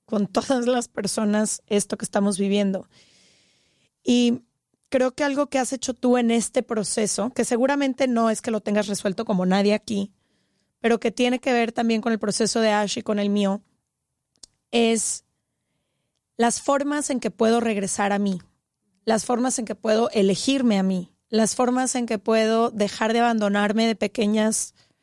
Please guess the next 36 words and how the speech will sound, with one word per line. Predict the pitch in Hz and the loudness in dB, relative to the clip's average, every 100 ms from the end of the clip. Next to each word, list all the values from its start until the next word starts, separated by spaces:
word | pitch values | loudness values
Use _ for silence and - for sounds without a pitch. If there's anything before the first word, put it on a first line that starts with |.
| _ _ _ _ _ _ | _ _ _ _ _ _
maneras | - 202 202 214 220 220 - | -2 2 4 4 2 0 -2
todos | 220 214 | -2 -2
los | 208 196 | -4 -4
días. | 185 214 180 - - _ _ _ _ _ _ _ | -4 -4 -4 -8 -10 _ _ _ _ _ _ _
Y | 247 | -2
esto | 247 339 | -2 -2
es | 330 | -2
algo | 320 330 | -2 0
que | 269 | 0
no | 247 | 0
nada | 254 | 0
más | 254 | 0
nosotras | 254 247 240 233 | -2 -4 -2 -2
compartimos, | - 214 208 - 208 214 | -2 -2 -2 0 0 2
muchas | 214 226 - 247 | 4 4 0 -4
mujeres | 233 214 208 220 | -2 0 0 0
que | - | -2
yo | 202 202 | -2 0
sigo | - 202 214 | 0 2 2
en | 202 | 2
distintas | 196 - 220 208 226 | 0 -2 -2 0 0
industrias | 214 214 208 - 208 214 - | 0 0 -2 -2 -2 -2 -2
hablan | - 214 226 240 | -2 0 2 0
continuamente | 254 190 202 208 202 196 202 | -4 -6 -2 -2 -2 -2 -2
de | 202 | -2
eso, | 190 - | -2 -6
¿no? | 180 208 | -4 -2
De | 214 | -2
cómo | - 226 226 247 262 - - - _ _ - _ _ _ _ _ - | 0 0 2 2 0 -6 -20 -20 _ _ -20 _ _ _ _ _ -2
irnos | 233 254 269 - | 0 2 0 -2
quitando | 240 - 240 240 247 240 | -10 -4 -2 0 0 0
todo | 240 233 | 2 2
esto | 233 226 240 | 2 -2 -6
que | 240 | -4
nos | 214 202 | -4 -4
tiene | - 220 220 220 | 0 0 2 0